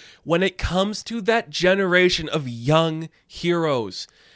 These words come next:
in comic books, Jaime was there first,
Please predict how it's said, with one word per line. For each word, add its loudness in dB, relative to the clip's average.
in -6
comic -2
books, 0
Jaime 0
was 0
there 2
first, -2